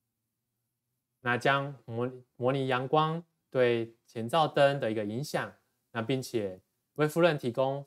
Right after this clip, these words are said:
辐射的照射图，或者是我们会用N sys Ice Pack 来模拟，来针对这个些电子元件来进行一个详细的一个建模，并且为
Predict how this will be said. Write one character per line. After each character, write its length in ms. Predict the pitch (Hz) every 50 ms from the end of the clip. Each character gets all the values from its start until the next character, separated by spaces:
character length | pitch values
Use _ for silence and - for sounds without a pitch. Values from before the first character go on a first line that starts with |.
| _ -
辐 140 | 113 110
射 240 | 113 - 151 143 127
的 100 | 117 107
照 220 | 101 - 135 123 113
射 220 | - 135 113 107
图， 420 | - _ - 95 92 92 104 131 _ _ _ _ _ _ _ _ _ _ _ _ _ _ _ _ _ _ _ _ _ _ _ _
或 80 | - 160
者 80 | 156 151
是 80 | 180
我 60 | 165
们 100 | 143 131
会 100 | 135 147
用 240 | 156 156 151 151 151 - _ -
N 120 | 175 196
sys 200 | 196 180 143 -
Ice 260 | - 139 165 170 151
Pack 460 | - - 202 185 - - 156 123 113 _ _ _ _ _ _ _ _ _ _ _ _ _ _ _ _
来 200 | - 120 120 120 _ _ _ _ _ _ _ _ _ _ _ _
模 180 | - 113 113 123
拟， 260 | 131 127 104 98 - _ _ _ _ _ -
来 100 | - -
针 180 | - 175 196
对 160 | 202 226 202 185
这 80 | 196
个 140 | 170 151 147
些 180 | - 170 165 165
电 220 | - 220 220 190
子 100 | 170 139
元 240 | 117 113 107 107 107
件 320 | - 156 143 131 123 - _ _ _ _ -
来 140 | 110 110
进 160 | 113 156 147 131
行 120 | - 120
一 60 | 113
个 100 | 113 107
详 300 | 104 - - 104 104 107
细 240 | - - 165 156 135
的 260 | 117 123 113 107 107
一 40 | 107
个 100 | 107 104
建 220 | 101 - 180 165
模， 420 | 147 127 113 110 110 110 - - _ _ _ -
并 120 | 143 139
且 140 | - 127 107
为 380 | 104 127 139 135 131 131 -